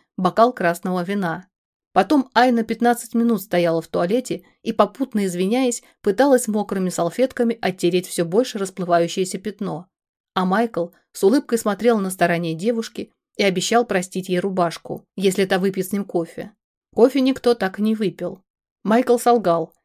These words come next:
и вместо обещанной кофейни отвез Айну в итальянский ресторан, где они вкусно поели,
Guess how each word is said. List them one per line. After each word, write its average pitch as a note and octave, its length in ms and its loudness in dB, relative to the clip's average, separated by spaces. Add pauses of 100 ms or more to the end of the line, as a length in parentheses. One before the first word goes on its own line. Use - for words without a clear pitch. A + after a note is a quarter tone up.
(140)
и G#3 100 0
вместо F#3+ 360 2
обещанной F3+ 460 0
кофейни A3+ 640 -4 (140)
отвез G#3 480 0
Айну A#3+ 280 4
в G#3 60 -2
итальянский F#3 580 0
ресторан, F3+ 560 -4 (120)
где F#3+ 200 0
они F#3+ 120 0
вкусно F#3 380 -6
поели, A3+ 540 -2